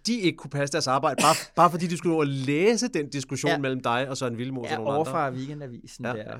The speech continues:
Speaker 2: Ja, det startede med, at, øh, stand-up-komikeren Brian Mørk lagde noget, øh, han skrev et, et kort opslag om Foucault, som han...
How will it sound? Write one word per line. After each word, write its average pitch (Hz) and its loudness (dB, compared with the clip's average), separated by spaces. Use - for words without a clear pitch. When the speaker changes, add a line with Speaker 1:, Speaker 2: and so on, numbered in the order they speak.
Speaker 2:
Ja, 143 -10
det 170 0
startede 233 4
med, 214 0
at, 139 -4
øh, 113 -4
stand-up-komikeren 151 -8
Brian 113 -6
Mørk 131 -6
lagde 139 -6
noget, 151 -6
øh, 120 -4
han 117 -10
skrev 131 -4
et, 120 -10
et 120 -16
kort 165 -4
opslag 139 -6
om 113 -12
Foucault, 165 -10
som - -8
han... 123 -8